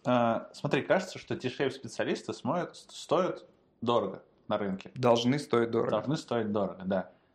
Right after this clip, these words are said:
Speaker 1: Вот, во-первых, где их брать? А во-вторых, что делать с тем, что,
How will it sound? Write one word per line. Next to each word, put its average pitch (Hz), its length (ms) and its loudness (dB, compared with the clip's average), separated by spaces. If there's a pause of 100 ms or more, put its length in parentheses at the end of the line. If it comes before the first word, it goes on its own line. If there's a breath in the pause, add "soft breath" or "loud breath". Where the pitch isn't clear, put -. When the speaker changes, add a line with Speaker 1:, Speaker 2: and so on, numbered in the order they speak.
Speaker 1:
Вот, - 240 -4
во-первых, 113 460 0
где 123 260 2
их - 160 -12
брать? 135 340 0 (540)
А 101 80 0
во-вторых, 107 460 -2 (220)
что - 220 -6
делать 127 300 2
с - 40 -14
тем, 139 200 -2
что, 104 560 -4